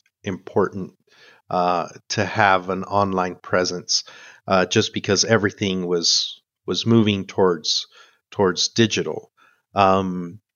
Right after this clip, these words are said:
when, when the smartphone became a thing, which was when the iPhone actually came out,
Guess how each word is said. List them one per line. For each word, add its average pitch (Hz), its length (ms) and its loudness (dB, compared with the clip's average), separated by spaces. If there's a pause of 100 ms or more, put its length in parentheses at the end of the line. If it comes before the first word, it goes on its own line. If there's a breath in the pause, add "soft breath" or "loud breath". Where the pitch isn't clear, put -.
(320)
when, 101 840 2 (200)
when 110 260 2
the 101 80 4
smartphone 120 1120 2 (800)
became 104 420 0
a 95 80 -2
thing, 131 480 0
which 110 240 -2
was 95 240 -2
when 90 220 -4
the 87 180 -2
iPhone 131 500 2
actually 127 320 -2
came 123 280 0
out, 127 280 0